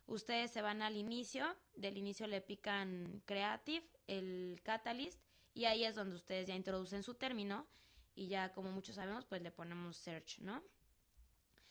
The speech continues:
Eh, la, estas imágenes de esta, de esta página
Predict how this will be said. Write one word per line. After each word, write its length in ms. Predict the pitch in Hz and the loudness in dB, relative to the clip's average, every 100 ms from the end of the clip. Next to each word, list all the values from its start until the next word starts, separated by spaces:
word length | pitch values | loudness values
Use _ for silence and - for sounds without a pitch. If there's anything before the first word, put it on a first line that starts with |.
| - - - _ _ | -20 -20 -20 _ _
Eh, 380 | 226 226 233 233 240 | 0 4 6 6 6
la, 140 | 247 | 6
estas 340 | 262 269 359 | 4 2 4
imágenes 500 | 269 233 233 240 226 | 4 4 4 2 0
de 60 | 220 | -2
esta, 240 | - 233 - | 0 -2 -2
de 140 | 214 | -4
esta 240 | 208 226 | -2 -2
página 520 | 233 226 202 196 254 | -2 -4 -2 0 -2